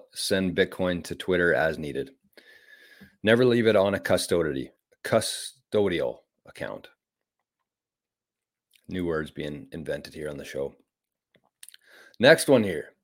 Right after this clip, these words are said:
and I think that this is my biggest one here, outside of the reputation aspect of it, but the video game industry. Wait until the video game industry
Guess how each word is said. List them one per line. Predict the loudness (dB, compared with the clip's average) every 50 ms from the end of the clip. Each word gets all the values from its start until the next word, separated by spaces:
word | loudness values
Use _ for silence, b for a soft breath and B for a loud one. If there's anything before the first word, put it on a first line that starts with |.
| _ -4
and | -2
I | 0 0
think | 0 0 -2 -2 -2 -2
that | -4 -2
this | 0 0 0 0
is | -2 -4 -4 -6 -8 -14 -20 _ _ _
my | -4 2 4 6 8 8 8 6 4 0 -6 -14 -16 -14 -2 0
biggest | 2 2 2 0 -4 -6
one | -6 -8 -8 -6
here, | -6 -4 -2
outside | -2 -2 -2 0 2 2 2
of | 4
the | 4 2
reputation | 2 2 2 0 -4 -4 -4 -2 -2 -2 -4 -2
aspect | -2 -2 -2 -2 -4 -4 -2 -2 -2
of | -2 0
it, | -2 -4 -6 b b b b b b b b b b b b b _ _
but | 2 2 2 2 -2 -10 _ _ -10
the | -8 -6
video | -2 0 0 2 4 4 4 2
game | 2 -2 -6 -8 -10 -14 -18 _ _ _
industry. | -12 -12 -10 -10 -10 -12 -12 -14 -14 -16 -18 _ _ _ _ _ _ _ _ _ _ _ _ _ _ _ _ _ _ _ _ _ _ _ _ _ _ _ b b b b b b b b b b -2
Wait | 2 4 4 4 4 0 -2
until | -4 -4 -4 -2 2 2 4 6 6 6 4 4 2 -2
the | -4 -6 -4
video | 0 2 2 4 4 4 4
game | 2 0 0 -2 -2 -4
industry | -4 -4 -6 -6 -6 -4 -2 -2 0 0 0 -2